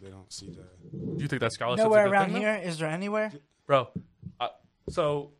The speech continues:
Speaker 2: there's companies, right? There's this company called Mac that was in Philly. Me and my girl searched all around. No, no, uh, beer, uh,
Speaker 3: Breweries,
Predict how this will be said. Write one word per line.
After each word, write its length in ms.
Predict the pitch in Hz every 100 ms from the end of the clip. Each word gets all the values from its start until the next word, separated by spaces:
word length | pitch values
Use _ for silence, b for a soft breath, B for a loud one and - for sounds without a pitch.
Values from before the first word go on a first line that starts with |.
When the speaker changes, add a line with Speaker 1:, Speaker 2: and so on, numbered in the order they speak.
| _ _ _
Speaker 2:
there's 280 | 151 165 170
companies, 500 | - 214 - 120 117
right? 260 | 117 151 - _ _ _ _ _ _ _
There's 120 | 147
this 80 | 147
company 240 | - 156 143
called 240 | 151 127
Mac 400 | 123 123 110 -
that 140 | 117
was 120 | 120 120
in 80 |
Philly. 380 | 113 139 117 101 _ _ _ _ _ _ _ _ _ _ _ _ _ _
Me 160 | 135 135
and 60 | 143
my 100 | 143
girl 260 | 147 139 _
searched 440 | - 156 139 - - -
all 220 | 135 139
around. 240 | 139 117 - -
No, 540 | 131 135 147 147 139 - _ _
no, 220 | 143 147 143
uh, 320 | 135 127 127 123 -
beer, 400 | 135 139 135 131 _ _ _ _ _
uh, 340 | 127 120 120 117 _ _ _ - - - - _ _ _ _ _ _ _ _ _
Speaker 3:
Breweries, 540 | 143 135 135 127 -